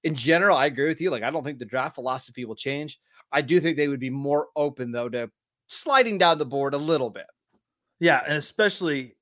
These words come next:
Speaker 2: especially if it involves picks in the following season, right? 'Cause
Speaker 1: Yes.
Speaker 2: I, I don't
Speaker 1: Yeah.
Speaker 2: think the Cowboys have had an appetite necessarily for, well, I mean, just not a strong <laughs> appetite for receiving picks in the previous dr-, in the, in, uh,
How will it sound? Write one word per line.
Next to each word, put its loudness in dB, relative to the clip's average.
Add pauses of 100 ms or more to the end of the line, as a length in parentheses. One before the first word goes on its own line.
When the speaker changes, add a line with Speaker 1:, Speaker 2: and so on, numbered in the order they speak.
(120)
Speaker 2:
especially 0
if -4
it -6
involves -2
picks -10 (120)
in -8
the -10
following -4
season, -20
right? -6
'Cause -4
Speaker 1:
Yes. 0
Speaker 2:
I, -2
I 4
don't 2
Speaker 1:
Yeah. -4
Speaker 2:
think -2
the -10
Cowboys -2 (340)
have 2
had 4
an 0
appetite -2
necessarily -8 (420)
for, -8
well, 2
I -4
mean, -8
just -14
not 2
a -6
strong 0
<laughs> -4
appetite -4 (260)
for 2
receiving -4
picks -2
in -4
the -6
previous -8
dr-, -16
in 0
the, -6
in, -10
uh, -2